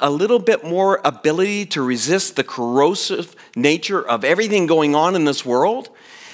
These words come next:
And so we're gonna lean in on this series called Titanium. Now, here's the thing that you need to understand as a follower of Jesus. Uh, you've been provided a spiritual titanium body armor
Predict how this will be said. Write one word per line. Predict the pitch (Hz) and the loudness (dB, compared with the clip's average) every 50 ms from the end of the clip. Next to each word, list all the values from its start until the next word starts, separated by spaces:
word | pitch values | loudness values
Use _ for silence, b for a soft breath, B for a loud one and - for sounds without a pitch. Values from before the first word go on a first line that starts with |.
| B | B
And | - 165 165 | -2 0 2
so | - 240 | 2 2
we're | 220 226 220 | 2 2 2
gonna | 220 240 233 | 4 2 2
lean | 233 233 233 240 277 294 302 285 | 2 2 2 2 2 2 2 4
in | 262 214 196 185 | 4 4 4 4
on | 175 175 185 | 2 2 2
this | 185 175 170 | 0 0 0
series | - - - 196 165 151 147 156 151 - | 0 0 0 0 0 2 2 2 0 -2
called | - - 175 160 160 170 165 - - - - | -4 -2 0 0 0 0 -2 -6 -12 -10 -4
Titanium. | - 180 165 165 - - 202 208 202 160 117 98 90 82 85 B B B B B B 185 | -2 -2 -2 -2 -2 -4 -4 -4 -2 -2 -2 -4 -4 -6 -8 B B B B B B 2
Now, | 196 202 196 - - B B B | 2 2 2 0 -4 B B B
here's | B - 254 277 269 233 | B -2 0 0 0 0
the | 269 220 | -2 -4
thing | - - 240 226 208 | -2 -2 -2 0 0
that | 202 147 165 | -2 -2 0
you | 165 170 | -2 0
need | 185 202 175 | 0 0 2
to | 185 | 0
understand | 180 175 175 170 - - 170 156 151 | 0 0 -2 -4 -2 -2 0 0 0
as | 151 139 139 | 0 0 -2
a | 147 | -4
follower | 139 - 190 202 202 202 190 180 | -2 0 0 0 0 2 2 0
of | 160 135 | 0 0
Jesus. | - - 147 139 131 110 107 95 95 - - - - B B B B B B B B B B B | -2 -2 -2 -2 -2 -2 -4 -4 -4 -4 -8 -10 -12 B B B B B B B B B B B
Uh, | 131 | 0
you've | 135 131 143 147 165 240 285 285 - | 0 0 -2 -4 -2 -2 -2 0 0
been | 269 247 226 | 0 0 0
provided | 220 - 170 156 135 - - 123 139 147 139 101 92 82 - - B B B B B 143 | 0 -2 -2 -4 -2 -2 -4 -2 -2 -2 -2 -4 -4 -8 -8 -12 B B B B B 2
a | 139 131 | 2 2
spiritual | - - - - - - 196 202 208 214 208 - - 202 196 202 202 196 196 B B B B B B _ _ _ - - - | 2 0 -2 -2 -2 0 2 2 2 2 -2 -4 -4 -2 0 0 -2 -4 -6 B B B B B B _ _ _ -20 -10 -2
titanium | - 165 156 147 - - 180 170 180 185 170 156 135 | 0 0 0 0 -2 -4 -4 -2 -2 -2 -2 -2 -2
body | 120 98 - 143 139 147 160 165 165 151 139 | -4 -2 0 0 2 2 2 0 0 -2 -2
armor | 135 135 139 139 139 139 135 127 | 0 -2 -2 -2 -2 -2 -4 -4